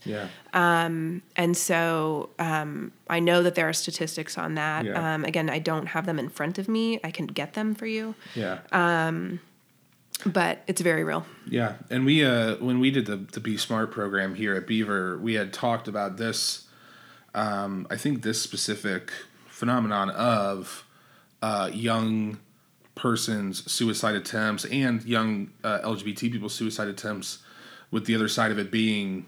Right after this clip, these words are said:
Speaker 1: the, uh, the practical, uh, you know, here's how you should be storing your weapons. Here's, you know,
Speaker 2: Yeah.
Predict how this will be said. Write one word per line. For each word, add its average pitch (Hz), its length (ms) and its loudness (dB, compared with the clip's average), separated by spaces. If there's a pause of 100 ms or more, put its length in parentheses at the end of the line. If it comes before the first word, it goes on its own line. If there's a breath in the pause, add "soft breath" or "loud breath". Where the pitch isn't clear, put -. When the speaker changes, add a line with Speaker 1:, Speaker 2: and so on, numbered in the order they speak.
(180)
Speaker 1:
the, 98 440 -6
uh, 92 340 -4 (100)
the 107 140 -8
practical, 101 1040 -2 (440)
uh, 95 360 -2
you 101 100 -8
know, 95 280 -8 (500)
here's 113 260 0
how 110 80 -2
you 104 120 0
should 104 220 0
be 107 100 -2
storing 101 480 -2
your 98 120 -2
weapons. 98 540 -2
Here's, 107 260 -4
you 113 100 0
know, 104 220 2
Speaker 2:
Yeah. 165 140 -6